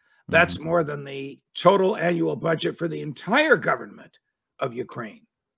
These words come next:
Speaker 1: Are all of those dollars going to reach Ukraine? How much will be siphoned off? How much will be destroyed? Rand Paul was not only courageous in holding this up, he can only hold it up for a week, but he was right.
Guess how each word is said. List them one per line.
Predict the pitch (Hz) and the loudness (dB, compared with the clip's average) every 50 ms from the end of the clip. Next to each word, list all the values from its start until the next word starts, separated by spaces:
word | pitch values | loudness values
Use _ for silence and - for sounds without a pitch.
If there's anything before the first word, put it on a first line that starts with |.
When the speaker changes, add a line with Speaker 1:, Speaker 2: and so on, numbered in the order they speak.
| _ _ _ _ - - - - _ _ - | _ _ _ _ -20 -20 -20 -20 _ _ -8
Speaker 1:
Are | 107 - - | -6 -6 -4
all | - 139 151 190 208 | 0 2 4 6 8
of | 214 208 | 8 10
those | 214 220 220 202 - | 10 10 8 6 6
dollars | - 208 208 214 220 226 233 226 226 175 - | 4 4 6 6 8 8 8 6 6 2 -2
going | - 208 208 220 220 180 | -4 -4 -2 -2 -2 -2
to | - 196 | -2 -2
reach | 196 202 214 226 - - - | 0 0 -2 -2 -4 -6 -8
Ukraine? | 226 - - 185 220 220 233 247 - - - - _ _ _ _ | -8 -8 -8 -8 -6 -6 -6 -6 -6 -10 -12 -16 _ _ _ _
How | 151 202 | 0 2
much | 202 196 214 208 - 190 | 2 2 2 0 2 2
will | 208 208 | 2 2
be | 196 220 | 2 0
siphoned | 185 - - 185 185 226 214 - 202 185 170 | -2 -2 0 0 0 0 0 0 -4 -2 -2
off? | 190 208 220 220 - | 0 2 2 0 0
How | 156 180 202 | -2 -2 -2
much | 196 190 208 - - - | 0 0 -2 -2 -2 0
will | 175 208 202 | 0 0 0
be | - - 208 202 | 0 -2 -6 -6
destroyed? | - 196 160 - - 175 190 208 233 214 - _ _ _ _ _ - | -6 -6 -8 -6 -6 -6 -2 -2 -2 -2 -4 _ _ _ _ _ -4
Rand | - 220 247 226 - | -2 0 0 -2 -2
Paul | - 185 202 220 226 208 | 0 4 6 6 6 6
was | 170 160 131 120 | 2 0 -4 0
not | 175 220 233 233 | 2 2 2 2
only | 202 196 190 185 | 0 -2 -4 -6
courageous | 160 - 151 160 160 170 190 226 240 180 185 156 - - | -8 -8 -6 -4 -2 0 2 0 0 0 -4 -6 -6 -6
in | 156 147 | -6 -4
holding | 147 160 180 180 165 147 139 | -2 -2 0 0 -2 -6 -8
this | 135 120 - - | -12 -12 -4 -2
up, | 190 202 - | -2 -2 -2
he | 143 | -6
can | - 143 151 | -8 -6 -6
only | 175 185 170 135 | -6 -6 -6 -6
hold | 127 139 165 170 | -4 -4 -4 -4
it | - 143 | -2 -2
up | 170 165 - - | -4 -4 -4 -8
for | - 123 110 | -14 -14 -12
a | 104 | -12
week, | 107 160 226 196 139 - _ _ _ _ _ _ _ _ | -10 -8 -8 -8 -10 -12 _ _ _ _ _ _ _ _
but | - - 185 | -2 0 0
he | 185 | 2
was | 190 202 175 - 156 | 4 4 2 2 0
right. | 156 185 262 339 359 320 233 - | 0 0 2 4 2 2 0 -4